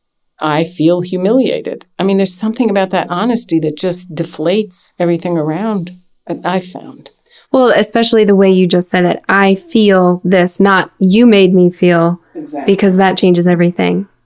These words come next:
Speaker 2: Because when we acknowledge, when we learn, 'cause so many of us don't even know this, that another person cannot make us feel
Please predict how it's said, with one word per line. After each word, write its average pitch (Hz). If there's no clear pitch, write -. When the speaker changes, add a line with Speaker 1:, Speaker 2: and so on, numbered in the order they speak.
Speaker 2:
Because 196
when 196
we 190
acknowledge, 185
when 185
we 175
learn, 185
'cause -
so 190
many 196
of 190
us 180
don't 196
even 180
know 180
this, 220
that 190
another 208
person 196
cannot 185
make 180
us 180
feel 185